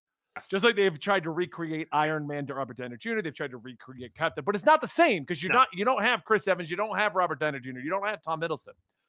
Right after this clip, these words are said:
Speaker 1: Yeah.
Speaker 2: But
Speaker 1: Well, you do have Tom Hiddleston. <laughs>
Speaker 2: No, no, in the comics, I'm saying.
Speaker 1: Oh, no, you
Speaker 2: In the
Speaker 1: don't.
Speaker 2: comics, we don't, we do, you don't have, he, he's not writing it in his voice.
Speaker 1: He's not writing it, he's not selling it.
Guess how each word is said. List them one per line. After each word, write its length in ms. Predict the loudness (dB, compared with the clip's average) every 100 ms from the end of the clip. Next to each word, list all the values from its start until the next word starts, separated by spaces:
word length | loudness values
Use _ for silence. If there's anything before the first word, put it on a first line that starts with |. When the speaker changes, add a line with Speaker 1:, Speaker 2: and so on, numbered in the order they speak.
| -12
Speaker 1:
Yeah. 100 | -12 _ _ _ _ 2
Speaker 2:
But 140 | 6
Speaker 1:
Well, 40 | 6
you 60 |
do 80 | 4
have 120 | 2
Tom 160 | 0 -4
Hiddleston. 540 | -6 _ _ _ -14 -14
<laughs> 60 | -20 _ _ 2
Speaker 2:
No, 120 | 8 8
no, 140 | 8
in 120 | 6
the 80 | 4
comics, 420 | 4 4 4 0
I'm 40 | -6
saying. 200 | -10 2
Speaker 1:
Oh, 380 | 6 8 8 4
no, 140 | 2
you 80 | 0
Speaker 2:
In 60 | -2
the 80 | -2
Speaker 1:
don't. 40 | 4
Speaker 2:
comics, 340 | 4 2 0
we 80 | 0
don't, 200 | 0 -2
we 200 | -6 -4
do, 160 | -6 -6 -6
you 200 | 0 4
don't 220 | 4 2
have, 180 | -2 -2
he, 160 | -4 -2
he's 180 | -2 2
not 240 | 0 4
writing 300 | 2 4 0
it 100 | -4
in 140 | -2 -2
his 220 | -4 -2
voice. 260 | 4 4 4
Speaker 1:
He's 80 |
not 140 | 2 4
writing 320 | 4 4 4
it, 80 | 2
he's 100 | 0
not 140 | -2
selling 380 | 0 0 0 0
it. 140 | -2